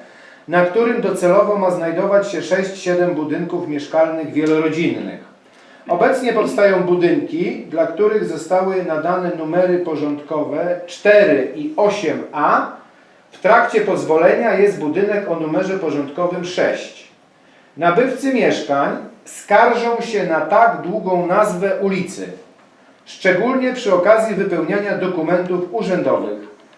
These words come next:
instytucji finansowych, podatkowych i innych,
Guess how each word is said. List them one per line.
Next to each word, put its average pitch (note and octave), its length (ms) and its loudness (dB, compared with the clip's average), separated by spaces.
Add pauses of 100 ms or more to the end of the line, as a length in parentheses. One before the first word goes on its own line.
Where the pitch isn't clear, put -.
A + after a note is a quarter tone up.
(200)
instytucji A3+ 760 -4
finansowych, F#3+ 720 0
podatkowych F#3 840 -4
i F3 240 -6
innych, A2+ 340 -2